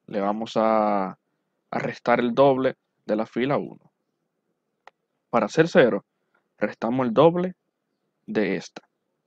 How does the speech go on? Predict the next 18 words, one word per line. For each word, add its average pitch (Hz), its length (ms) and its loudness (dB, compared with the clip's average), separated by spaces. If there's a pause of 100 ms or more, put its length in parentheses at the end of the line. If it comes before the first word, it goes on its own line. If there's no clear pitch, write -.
(1200)
Y 123 80 -2
para 120 240 4
hacer 131 220 -2
cero 143 420 2
aquí 143 240 -2
abajo, 139 340 2
en 127 60 -8
la 123 100 -6
tercera 139 380 -4
fila, 135 340 -4 (460)
la 110 160 -4
vamos 113 300 0
a 131 80 -2
restar 139 360 -6
con 127 140 -6
la 107 100 -6
fila - 240 -12
uno. 127 320 -2